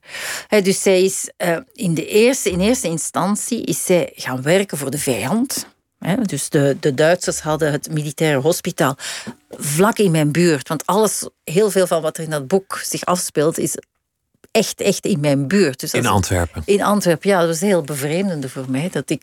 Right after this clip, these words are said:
Speaker 1: door die straten liep. Ah ja, hier dit, hier dat. Dus, maar je hebt daar een militair hospitaal.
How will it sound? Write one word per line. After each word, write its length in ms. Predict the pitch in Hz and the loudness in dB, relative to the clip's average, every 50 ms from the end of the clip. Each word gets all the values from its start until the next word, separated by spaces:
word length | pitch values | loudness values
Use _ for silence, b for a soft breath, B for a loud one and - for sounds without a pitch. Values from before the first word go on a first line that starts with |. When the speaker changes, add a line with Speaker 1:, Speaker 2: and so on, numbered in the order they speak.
| _ | _
Speaker 1:
door 220 | _ - 165 160 151 | _ 2 4 4 4
die 80 | 131 127 | 2 -2
straten 460 | - - - 147 147 180 185 - 139 | -4 -4 -4 -2 0 0 0 -2 -2
liep. 180 | 139 147 135 - | -4 -4 -2 -2
Ah 80 | 156 | -2
ja, 160 | 156 143 113 | -2 -2 -2
hier 260 | 120 135 143 151 143 - | -2 0 0 0 0 0
dit, 200 | - 160 - - | -2 -4 -4 -2
hier 220 | - 135 135 127 | -2 0 0 0
dat. 200 | - 156 185 - - B B B B B B B B B B B B B | 0 -2 -2 -2 -6 B B B B B B B B B B B B B
Dus, 160 | _ 196 180 170 | _ 0 2 4
maar 120 | 190 185 | 4 4
je 60 | 175 | 4
hebt 140 | 220 - - | 4 4 2
daar 120 | 214 185 | 0 0
een 80 | 160 175 | 0 0
militair 400 | 208 208 185 190 - - 160 143 - | 0 0 0 -2 -2 -2 -4 -2 0
hospitaal. 720 | - - - - - - 214 - - 214 214 233 285 | -2 -2 -2 -2 -4 -6 -6 -2 0 0 2 2 0